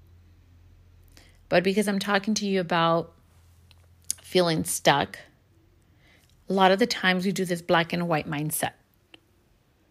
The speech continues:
I'm stuck in this relationship and it's not going anywhere, so I'm gonna divorce. I am not here to tell you to what to do, but I do wanna tell you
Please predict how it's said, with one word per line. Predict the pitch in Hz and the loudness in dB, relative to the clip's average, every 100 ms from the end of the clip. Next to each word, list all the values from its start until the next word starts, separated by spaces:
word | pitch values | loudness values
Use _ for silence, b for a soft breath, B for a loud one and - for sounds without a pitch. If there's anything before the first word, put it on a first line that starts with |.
| _ _ _ - | _ _ _ -2
I'm | 185 | 0
stuck | - 190 185 247 - - _ | 4 6 6 2 -14 -20 _
in | 196 | -2
this | 185 | 0
relationship | 185 170 170 208 247 277 - | 0 0 -2 0 2 2 0
and | 202 | -2
it's | |
not | 202 185 | -2 0
going | 175 | 0
anywhere, | 165 175 214 269 | 0 2 2 2
so | - 202 | -2 0
I'm | 180 | 0
gonna | 170 165 | 0 0
divorce. | 165 156 - 180 - B B B B B _ _ _ _ _ _ _ _ _ _ _ | -2 -4 -6 -8 -16 B B B B B _ _ _ _ _ _ _ _ _ _ _
I | 175 | 4
am | 202 226 | 4 4
not | 240 233 | 2 4
here | 233 | 0
to | 202 | -2
tell | - 208 | -2 0
you | 185 190 190 | 2 2 0
to | 190 - - 180 175 170 | -2 -6 -2 0 2 0
what | 165 175 170 | 0 -2 0
to | 180 | 0
do, | 156 190 247 - _ _ _ _ _ _ _ | 0 0 -2 -8 _ _ _ _ _ _ _
but | 180 | -2
I | 180 | 0
do | 180 196 | 0 0
wanna | 196 185 | 2 0
tell | 185 - 180 | -4 -6 -4
you | 175 180 190 | -4 -4 -6